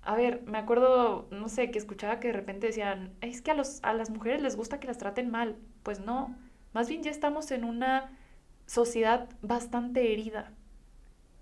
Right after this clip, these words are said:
Y que todos estamos llamados a sanarnos para aprender a amar mejor. Porque sabiendo amar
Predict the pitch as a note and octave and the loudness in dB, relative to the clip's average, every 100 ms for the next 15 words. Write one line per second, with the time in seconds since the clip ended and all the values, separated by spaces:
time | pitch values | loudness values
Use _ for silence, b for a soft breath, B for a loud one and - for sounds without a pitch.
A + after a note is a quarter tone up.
0 | - - - - - - - F#3+ A3 G#3+ | -20 -20 -20 -20 -20 -14 -8 2 4 6
1 | G#3+ D4 F4 - A#3+ C4+ B3+ G#3+ G3 G3+ | 4 4 0 2 2 2 2 0 2 0
2 | A#3 F4 - - G#3+ G#3 - G3+ G3+ A3+ | 2 0 -4 -8 -8 -2 0 2 2 0
3 | D4 D4 A#3 F#3+ - - G3+ G3+ G#3+ G#3+ | 0 -2 -4 -6 -6 -4 -2 -2 -2 0
4 | C#4 F#4 C#4+ A3+ G#3 F#3+ - - - b | 0 0 0 0 0 -6 -6 -8 -8 b
5 | b b b - G#3+ G#3 A#3 A3 A3+ C#4+ | b b b 4 4 4 -2 0 2 2
6 | D#4+ B3+ B3+ G#4 | 0 2 4 2